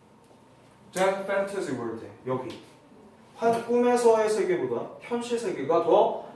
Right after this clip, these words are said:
현실적일 수 있겠는가에 대해서 의-, 에 대한 대답이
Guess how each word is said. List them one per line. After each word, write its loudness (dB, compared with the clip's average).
현실적일 -4
수 -6
있겠는가에 -2
대해서 4
의-, -4
에 4
대한 2
대답이 0